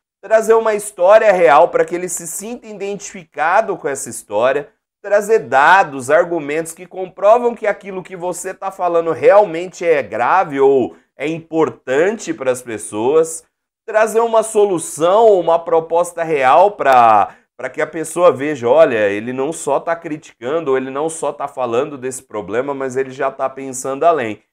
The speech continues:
E uma conclusão, que é a hora que você pede, que aí você já tentou convencer, chegou a hora de você pedir.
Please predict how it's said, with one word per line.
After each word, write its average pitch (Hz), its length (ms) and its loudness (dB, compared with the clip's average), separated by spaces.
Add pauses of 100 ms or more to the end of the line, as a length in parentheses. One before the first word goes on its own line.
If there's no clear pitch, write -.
(260)
E 247 80 -14
uma 262 220 2
conclusão, 262 760 0
que 269 100 -10
é 277 40 4
a 247 120 8
hora 160 280 8
que 214 120 -8
você 214 540 -2 (320)
pede, 151 440 -2
que 160 140 -14
aí 180 120 0
você 170 180 -8
já 139 180 0
tentou 151 600 -10
convencer, 170 880 -8
chegou 190 440 -6
a 190 120 4
hora 143 380 2
de 147 140 -10
você 143 600 -6 (340)
pedir. 110 500 -10